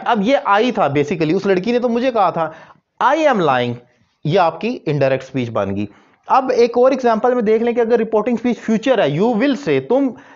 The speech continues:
कहोगे, "We are working", हम काम कर रहे हैं। Again, "You will say",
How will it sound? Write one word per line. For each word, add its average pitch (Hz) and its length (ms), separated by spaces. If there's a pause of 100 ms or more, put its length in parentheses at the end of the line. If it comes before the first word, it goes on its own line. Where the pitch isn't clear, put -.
(140)
कहोगे, 196 560 (760)
"We 240 220
are 226 180
working", 143 380
हम 160 240
काम 220 280
कर 196 160
रहे 170 100
हैं। 175 120 (220)
Again, 196 540
"You 247 180
will 302 220
say", 240 320